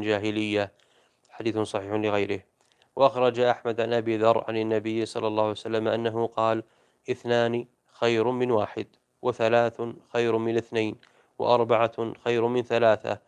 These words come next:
فعليكم بالجماعة، فإن الله عز وجل لن يجمع أمتي إلا على هدى".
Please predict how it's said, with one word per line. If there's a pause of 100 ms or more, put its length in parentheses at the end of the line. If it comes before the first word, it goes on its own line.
(340)
فعليكم
بالجماعة،
فإن
الله
عز
وجل
لن
يجمع
أمتي
إلا
على
هدى".